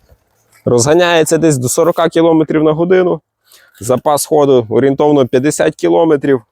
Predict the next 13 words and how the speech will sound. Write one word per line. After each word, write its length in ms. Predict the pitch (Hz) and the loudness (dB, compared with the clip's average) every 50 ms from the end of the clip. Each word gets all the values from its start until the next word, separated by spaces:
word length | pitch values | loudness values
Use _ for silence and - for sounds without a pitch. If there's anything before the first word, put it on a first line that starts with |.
| _ _ _ _ _ _ _ _ - - - | _ _ _ _ _ _ _ _ -20 -12 -12
Дивіться, 220 | 113 101 - 107 | -12 -8 -8 -4
мотопідніжка. 880 | 117 143 156 - - 151 147 170 160 156 185 185 175 - - - 196 120 - - - - - - _ _ _ - - _ _ _ _ _ _ _ | -2 -2 -2 0 0 -2 0 0 0 2 2 0 0 0 -2 -4 -6 -4 -6 -12 -12 -12 -16 -20 _ _ _ -20 -20 _ _ _ _ _ _ _
Сюди 300 | - - - 131 147 151 | -12 -8 -4 0 0 0
собі 280 | 147 - - 143 139 147 | 0 -2 -4 -2 -4 -4
ще 140 | - - 156 | -2 0 0
можна 420 | 143 143 151 147 147 147 131 120 - - - _ _ _ _ - - _ _ | 0 2 0 0 0 0 -2 -2 -6 -12 -20 _ _ _ _ -20 -20 _ _
пасажира 520 | - 139 - - 165 147 180 190 185 175 | -4 -4 0 0 0 2 2 2 2 2
посадити, 520 | 143 - 151 135 - 147 - 170 165 - - | 0 -2 -4 -4 -2 -4 -2 -2 -2 -4 -6
дит-, 180 | 180 160 151 - _ | -6 -6 -8 -8 _
дитину 520 | 120 117 139 117 - 170 170 160 143 120 | -4 -4 -4 -2 0 0 0 2 2 0
чи, 240 | - - 127 104 - _ _ _ _ _ _ _ _ - | -2 -4 -8 -8 -8 _ _ _ _ _ _ _ _ -20
чи 100 | - - | -8 -4
там 140 | 104 101 | -4 -4